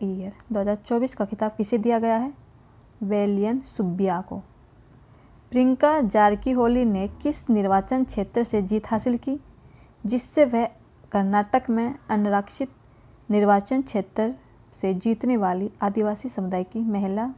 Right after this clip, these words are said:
बनी है? तो वो है चिकोडी निर्वाचन क्षेत्र से हासिल की है उन्होंने।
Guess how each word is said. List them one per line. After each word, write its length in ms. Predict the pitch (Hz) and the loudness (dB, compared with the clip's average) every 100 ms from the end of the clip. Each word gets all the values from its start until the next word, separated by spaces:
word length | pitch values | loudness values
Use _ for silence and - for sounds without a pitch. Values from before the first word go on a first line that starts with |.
| 214 | -4
बनी 300 | 196 202 214 | -2 0 -2
है? 140 | 240 - - - - - - - - | -4 -8 -20 -20 -20 -20 -20 -18 -4
तो 60 | 208 | 0
वो 140 | 208 | 2
है 180 | 220 277 - - - | 2 -2 -8 -20 -6
चिकोडी 560 | 202 - 196 190 254 - - - - - 196 | -4 0 0 0 -4 -8 -20 -20 -20 -8 -4
निर्वाचन 420 | 196 185 - 220 | -2 -2 -2 -4
क्षेत्र 320 | - 208 220 | -4 -4 -4
से 200 | 214 240 | -4 -6
हासिल 480 | 285 - 196 196 214 | -6 -8 -8 -6 -8
की 200 | - 233 | -4 -2
है 60 | |
उन्होंने। 340 | 233 226 226 | 0 -2 -2